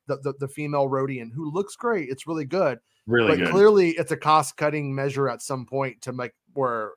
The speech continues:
Speaker 1: it would be great to have more, but that's, that's what you get.
Speaker 2: Yeah.
Speaker 1: And, and, and the other thing I would say is that y-, you see her over and over and over again. If
Speaker 2: She's
Speaker 1: there had
Speaker 2: always
Speaker 1: been
Speaker 2: there.
Speaker 1: Yeah,
Speaker 2: Yeah.
Speaker 1: if, if there had been, like, four or five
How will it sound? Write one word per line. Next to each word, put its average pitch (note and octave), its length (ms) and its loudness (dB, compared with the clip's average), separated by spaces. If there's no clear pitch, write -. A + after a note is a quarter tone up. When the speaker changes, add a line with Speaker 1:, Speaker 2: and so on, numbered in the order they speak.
Speaker 1:
it C3+ 60 -14
would C3 120 -2
be B2 80 -10
great C3+ 240 -4
to C3+ 60 -4
have B2 160 0
more, C3 200 2
but A#2 140 -12
that's, B2+ 140 -6
that's A#2+ 260 -6
what A#2 140 -10
you A2 160 -20
get. A2+ 260 -10
Speaker 2:
Yeah. E3 240 0
Speaker 1:
And, E3 180 -2
and, F3+ 260 0
and D#3+ 120 -2
the D#3+ 80 -2
other E3 140 2
thing E3+ 140 -2
I D#3 60 4
would D#3 160 0
say D3+ 240 0
is C#3 220 -4
that C3+ 180 -4
y-, C#3+ 280 -12
you C3+ 280 -6
see F3+ 340 -6
her A#2+ 340 -2
over B2+ 720 0
and B2 220 -8
over A#2 580 -2
and A#2 260 -8
over A#2 400 -4
again. G#2 320 -10
If C3 80 2
Speaker 2:
She's E3+ 160 4
Speaker 1:
there C#3+ 80 6
had C3+ 120 8
Speaker 2:
always B2 240 6
Speaker 1:
been F3 80 2
Speaker 2:
there. G2 480 2
Speaker 1:
Yeah, G#2 100 -6
Speaker 2:
Yeah. C#3+ 220 6
Speaker 1:
if, C#3+ 240 -2
if E3+ 180 -2
there E3+ 120 6
had D3+ 260 4
been, F3 200 2
like, D#3 220 0
four D#3 440 2
or D3 120 4
five C#3 560 2